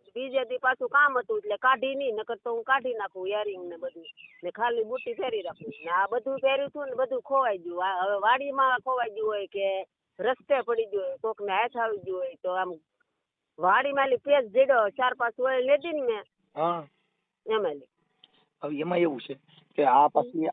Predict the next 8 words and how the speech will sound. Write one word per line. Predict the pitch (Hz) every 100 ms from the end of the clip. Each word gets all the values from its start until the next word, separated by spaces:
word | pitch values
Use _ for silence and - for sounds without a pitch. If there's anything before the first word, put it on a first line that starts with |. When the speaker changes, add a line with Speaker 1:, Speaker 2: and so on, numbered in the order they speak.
| -
Speaker 2:
આ | 147 170
મેલડી | 175 202 190
રહી | 190 226
ને | 185 143 - - -
ઈ, | 185 185 180 160 -
Speaker 1:
હમ. | 220 - - - - -
Speaker 2:
અ, | 135 123
દલિત | 143 226 240